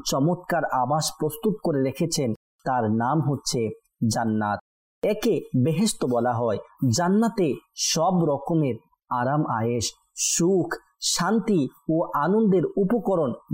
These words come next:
বিদ্যমান। সেখানে সোনা, রূপা, মুক্তা ও রত্নখচিত দীর্ঘ, প্রশস্ত ও সুউচ্চ প্রাসাদ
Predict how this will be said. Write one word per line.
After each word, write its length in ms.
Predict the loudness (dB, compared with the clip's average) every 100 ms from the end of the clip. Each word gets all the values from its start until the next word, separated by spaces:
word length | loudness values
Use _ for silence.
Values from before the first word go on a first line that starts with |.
| 0
বিদ্যমান। 560 | 2 2 2 2 0 -2 -8 _
সেখানে 460 | -4 -2 -2 -2 -2
সোনা, 460 | -2 -2 -2 -2 -6 -6
রূপা, 420 | -4 -2 0 0 0
মুক্তা 440 | 2 2 0 -2 0
ও 260 | 2 2
রত্নখচিত 800 | 0 0 0 0 0 0 0 0
দীর্ঘ, 500 | 0 2 2 2 2 2 0 -4 _
প্রশস্ত 500 | -4 -2 0 -4 -2 -2
ও 120 | 0
সুউচ্চ 580 | -2 -2 0 -2 -2 -4
প্রাসাদ 520 | -2 -2 -4 -2 -2